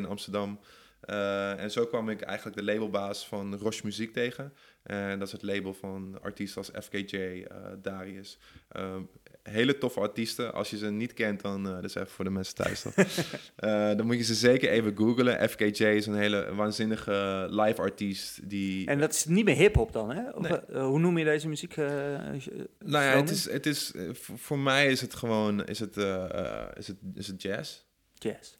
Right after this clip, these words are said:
Speaker 1: Ja.
Speaker 2: Oké.
Speaker 1: Maar het is wel een soort van
Speaker 2: Je
Speaker 1: moderne
Speaker 2: eigen muziek noem je ook jazz?
Speaker 1: Nee.
Speaker 2: Ja, nee,
Speaker 1: Nee,
Speaker 2: toch?
Speaker 1: nee, nee. Mijn eigen, eigen muziek is wat nu al-, wat nu maar allemaal uit is. Eh,
Speaker 2: <laughs> Oh, daar staat nog wat op de plank.
Speaker 1: Ja,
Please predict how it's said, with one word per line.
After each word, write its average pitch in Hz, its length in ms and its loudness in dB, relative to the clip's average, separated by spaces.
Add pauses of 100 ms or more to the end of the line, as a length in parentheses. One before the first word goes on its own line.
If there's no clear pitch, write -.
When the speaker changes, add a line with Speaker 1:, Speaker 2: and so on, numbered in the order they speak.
(160)
Speaker 1:
Ja. - 240 -10 (160)
Speaker 2:
Oké. - 240 -8
Speaker 1:
Maar 107 200 2
het 110 120 0
is 120 120 0
wel 117 380 4
een 110 80 0
soort 113 240 -6
van 107 360 -2
Speaker 2:
Je 104 60 -4
Speaker 1:
moderne 107 300 2
Speaker 2:
eigen 190 200 6
muziek 175 260 4
noem 160 140 2
je 147 80 4
ook 135 120 -2
jazz? 107 340 -2
Speaker 1:
Nee. 113 120 -6
Speaker 2:
Ja, 110 160 -4
nee, 107 180 -6
Speaker 1:
Nee, 110 180 -6
Speaker 2:
toch? 127 120 -4
Speaker 1:
nee, 78 120 -4
nee. 78 160 -4
Mijn 101 160 0
eigen, 127 340 0
eigen 127 300 -2
muziek 113 360 -4
is - 320 -6 (380)
wat 104 180 -2
nu 117 200 -2
al-, 113 340 0
wat 110 120 -2
nu 113 120 -4
maar 104 140 0
allemaal 104 380 -2
uit 120 260 2
is. - 460 -4 (460)
Eh, 95 640 -2
Speaker 2:
<laughs> - 60 -2 (680)
Oh, 120 320 6
daar 107 100 4
staat 117 160 0
nog 120 100 2
wat 113 100 2
op 117 100 0
de 107 80 -2
plank. 95 300 -6 (200)
Speaker 1:
Ja, 120 400 6